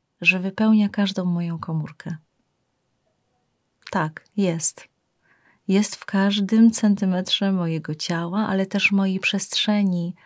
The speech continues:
mojego życia, też mojej percepcji myślowej, poznawczej. Jest. Daje mi bardzo dużo spokoju i pokoju, i też bardzo dużo znaków, takich owoców.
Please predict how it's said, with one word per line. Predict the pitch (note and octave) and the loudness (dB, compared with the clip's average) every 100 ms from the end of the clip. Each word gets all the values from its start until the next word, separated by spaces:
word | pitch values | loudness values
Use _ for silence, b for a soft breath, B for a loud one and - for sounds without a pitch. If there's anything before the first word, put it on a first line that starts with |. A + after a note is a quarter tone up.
| b | b
mojego | E3 F3 E3 E3+ | -4 -4 -2 0
życia, | E3 D#3+ - F3+ G3 B3 - B B B B _ | 0 0 -4 -4 -2 -4 -8 B B B B _
też | - F#3 F3+ - | -2 0 0 0
mojej | F#3+ F#3+ F#3 | 2 2 0
percepcji | F#3+ F#3 G#3 G#3 - F3 | 0 0 -2 -2 -4 -4
myślowej, | D#3+ D#3 D#3 D3+ D#3 - F3+ _ _ _ _ _ _ - | -4 -6 -8 -8 -8 -8 -10 _ _ _ _ _ _ -10
poznawczej. | E3 D#3 D#3+ D#3+ - - C#3+ F3+ - _ _ _ _ _ _ | -4 -2 -2 -4 -6 -8 -8 -10 -14 _ _ _ _ _ _
Jest. | A#3 D3 D3+ - - _ _ _ _ _ _ _ _ _ | -6 -4 -4 -8 -12 _ _ _ _ _ _ _ _ _
Daje | F3+ F#3+ G3 G3 | -6 -2 0 0
mi | F#3 F#3 | 0 -2
bardzo | F3 G3 E3+ F3+ | -2 -2 -2 -6
dużo | E3+ D#3+ | -4 -4
spokoju | - - D3+ D3+ D3 D#3+ D#3+ _ _ _ _ _ | -4 -6 -10 -10 -10 -14 -20 _ _ _ _ _
i | E3 | -14
pokoju, | - A3 A#3 - D#3 D#3 D#3+ F3+ _ B B B B | -4 -2 -2 -4 -4 -4 -8 -10 _ B B B B
i | F#3+ | -2
też | C4 C4+ | 0 0
bardzo | C#4 C4+ A#3+ | 0 -2 -4
dużo | A#3 A3+ | -4 -2
znaków, | G#3+ A3+ B3 A#3 E3 | 0 0 0 -4 -8
takich | - F3 F#3+ - | -8 -8 -8 -6
owoców. | A3 G#3+ E3 - D#3+ F3 - | -2 -2 -2 -6 -8 -12 -20